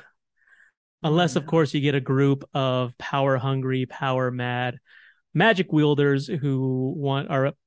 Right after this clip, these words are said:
Speaker 1: bent, like, hell-bent on controlling, uh, the world. So.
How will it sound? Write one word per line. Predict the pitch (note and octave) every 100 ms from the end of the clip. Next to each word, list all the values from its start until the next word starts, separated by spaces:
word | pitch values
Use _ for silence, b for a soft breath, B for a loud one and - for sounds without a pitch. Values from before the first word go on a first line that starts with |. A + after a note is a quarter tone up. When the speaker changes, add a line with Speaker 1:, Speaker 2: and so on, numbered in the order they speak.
| _
Speaker 1:
bent, | C#3+ C#3+ D3 -
like, | C3+
hell-bent | C3+ C#3 C3 C3+ C3
on | C3 B2
controlling, | B2 C3+ - C3+ B2+ B2+ A#2+ B2+ b b b _ -
uh, | C3 C3 -
the | D#3
world. | D3+ - - _
So. | - - G3+